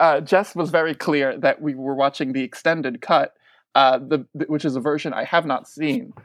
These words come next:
before. Uh, and, uh, I found out, uh, what's in the extended cut. And Jamal,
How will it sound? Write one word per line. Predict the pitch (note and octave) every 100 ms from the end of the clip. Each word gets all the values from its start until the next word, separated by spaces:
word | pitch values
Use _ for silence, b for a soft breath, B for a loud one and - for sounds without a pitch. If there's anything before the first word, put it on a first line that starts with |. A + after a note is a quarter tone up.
| b -
before. | C#3 - A3+ F#3+ D#2 - b b -
Uh, | D3+ C3 - _ _ _
and, | F3+ D#3+ D3+ C#3+ -
uh, | E3+ D3
I | - F3
found | - A3 A3+
out, | A3 G3+ - _ -
uh, | E3+ D3
what's | D3 C#3+ F#3+ - -
in | F#3+ A3+
the |
extended | F3+ - - F3+ D#3 B2+
cut. | - A3+ - - b _
And | G3 F3+ D#3+
Jamal, | C#3+ F3 E3 G3 -